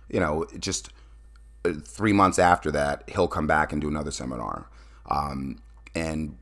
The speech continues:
with that type of relationship, and in between then and there, I'll go down and get some training in,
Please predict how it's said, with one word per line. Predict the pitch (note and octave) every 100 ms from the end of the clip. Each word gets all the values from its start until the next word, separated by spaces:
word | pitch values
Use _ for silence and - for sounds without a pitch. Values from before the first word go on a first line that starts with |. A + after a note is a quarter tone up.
| -
with | E2+ F2 -
that | E2 F2+ G2+
type | F#2 E2+
of | E2
relationship, | E2 E2+ - -
and | F2+
in | F#2+ F#2
between | E2+ - A2+ A2+
then | D#2+ D2 C#2+ C#2
and | - D#2
there, | D2+ D2+ D2 -
I'll | D2+ D#2+
go | D#2+ D#2+
down | D2+ D2 D2 D2+ D2 D2
and |
get | D2+ D2
some | D#2+
training | - D2 D2+
in, | C#2+ C#2+ C#2+